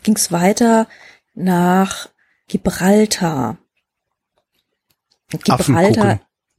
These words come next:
Speaker 1: Affen gucken. Gibraltar ist ja wirklich total strange. Also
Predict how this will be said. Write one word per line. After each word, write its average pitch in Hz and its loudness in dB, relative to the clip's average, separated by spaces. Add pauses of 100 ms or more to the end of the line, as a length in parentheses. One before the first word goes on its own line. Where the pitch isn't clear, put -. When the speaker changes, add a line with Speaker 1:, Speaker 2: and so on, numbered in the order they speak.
Speaker 1:
Affen 202 -2
gucken. 165 -8
Gibraltar 196 0
ist - -4
ja 190 0
wirklich 190 -6
total 190 -4
strange. - -6 (920)
Also 202 2